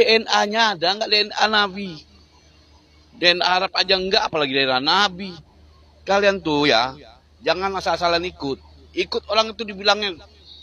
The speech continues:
dari dulu emang mereka itu keturunan Nabi. Dari dulu kan mereka ngebohongin kita semua. Terus mau ikut-ikutan dibohongin juga sampai sekarang, ah?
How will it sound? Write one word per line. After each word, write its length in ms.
dari 160
dulu 320
emang 400
mereka 320
itu 160
keturunan 400
Nabi. 160
Dari 240
dulu 240
kan 160
mereka 400
ngebohongin 560
kita 160
semua. 480
Terus 160
mau 160
ikut-ikutan 480
dibohongin 400
juga 240
sampai 160
sekarang, 320
ah? 160